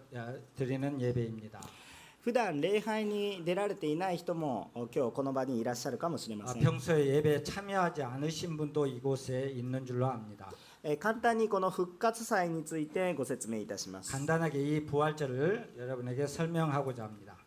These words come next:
Speaker 2: えー、かつて完全な神の子、そして完全な人の子としてこの世にお生まれになられた方がいます。
Speaker 1: 어, 예전에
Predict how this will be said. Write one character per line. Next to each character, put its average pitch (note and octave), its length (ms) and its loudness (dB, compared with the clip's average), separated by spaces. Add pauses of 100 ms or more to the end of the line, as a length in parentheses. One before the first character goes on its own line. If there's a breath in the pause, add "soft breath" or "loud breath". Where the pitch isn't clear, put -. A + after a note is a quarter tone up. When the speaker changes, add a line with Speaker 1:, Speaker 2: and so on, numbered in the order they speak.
(340 loud breath)
Speaker 2:
え C#3+ 100 2
ー、 C#3 60 -6
か A3+ 140 2
つ - 140 -8
て D3+ 300 2
完 A3 340 -2
全 A3+ 240 2
な G#3 100 0
神 A3+ 300 -2
の C#3+ 140 0
子、 C#3+ 340 0
そ D#3+ 160 -4
し - 80 -8
て D#3 320 2
完 G3 240 -2
全 G3 200 0
な F#3+ 120 0
人 A3 200 0
の A#3+ 120 4
子 A#3+ 100 4
と G#3+ 160 2
し - 80 -6
て G#3 140 4
こ F#3+ 100 -4
の E3+ 100 0
世 F3 120 2
に D3+ 120 2
お C#3 120 2
生 C#3+ 40 2
ま D3 140 0
れ C#3+ 140 2
に C3+ 80 0
な C3+ 80 0
ら C3 100 -2
れ A#2 60 -2
た E3 100 -4
方 A#2+ 240 -8
が F#2 80 -10
い E2+ 80 -10
ま E2+ 140 -12
す。 - 180 -18 (220)
Speaker 1:
어, C#3+ 680 2 (220)
예 D#3 80 2
전 E3 160 2
에 D#3 160 2